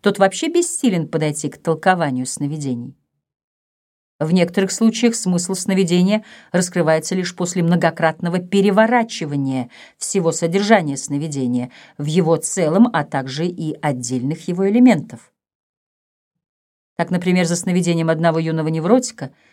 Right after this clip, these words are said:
скрывается воспоминание о его детском желании смерти строгого отца. Ему снится, что отец бранит его за то, что он поздно вернулся домой.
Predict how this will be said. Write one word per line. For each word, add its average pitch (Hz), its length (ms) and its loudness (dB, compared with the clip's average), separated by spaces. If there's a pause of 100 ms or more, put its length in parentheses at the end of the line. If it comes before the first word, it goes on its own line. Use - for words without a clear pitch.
(260)
скрывается 208 480 2
воспоминание 196 640 2
о 180 40 0
его 180 280 0
детском 175 560 0
желании 170 440 2
смерти 175 520 0
строгого 160 540 -2
отца. 165 400 -8 (1040)
Ему 254 160 8
снится, 294 320 -2
что 285 180 4
отец 381 460 -2
бранит 262 460 2
его 185 200 -2
за 196 160 4
то, 277 160 -6
что 233 240 -2
он 202 180 -2
поздно 254 300 0
вернулся 180 480 0
домой. 139 460 -2